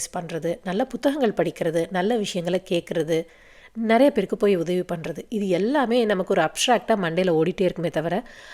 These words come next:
அதை எடுத்து செயல்படுத்தும் பொழுது நமக்கு ஒரு தயக்கம் வந்துரும், ஏதாவது ஒரு குருட்டு சாக்கு வந்துரும். அந்த எக்ஸ்கியூஸ் எல்லாம் நம்ம கணக்குல வைக்காம, பச்சை துண்டை போட்டுட்டு, சின்ன விஷயமா இருந்தாலும் பரவாயில்ல, பண்ணலாம்,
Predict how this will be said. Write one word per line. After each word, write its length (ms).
அதை 300
எடுத்து 340
செயல்படுத்தும் 600
பொழுது 420
நமக்கு 280
ஒரு 100
தயக்கம் 500
வந்துரும், 260
ஏதாவது 560
ஒரு 260
குருட்டு 320
சாக்கு 300
வந்துரும். 220
அந்த 240
எக்ஸ்கியூஸ் 440
எல்லாம் 200
நம்ம 140
கணக்குல 440
வைக்காம, 400
பச்சை 260
துண்டை 280
போட்டுட்டு, 440
சின்ன 360
விஷயமா 340
இருந்தாலும் 400
பரவாயில்ல, 340
பண்ணலாம், 400